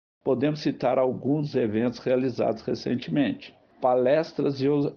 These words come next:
oficinas diversas durante vários meses, uma vez por semana, para senhoras de Ouro Preto,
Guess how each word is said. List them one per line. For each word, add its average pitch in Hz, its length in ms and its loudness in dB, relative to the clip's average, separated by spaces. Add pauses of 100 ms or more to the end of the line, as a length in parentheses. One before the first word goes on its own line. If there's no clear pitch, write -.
oficinas 123 640 0
diversas 110 880 0
durante 123 540 0
vários 117 580 0
meses, 113 680 -2 (160)
uma 131 240 2
vez 120 260 0
por 120 200 -4
semana, 110 600 0 (200)
para 117 220 4
senhoras 120 680 0
de 120 160 -2
Ouro 123 180 0
Preto, - 500 -4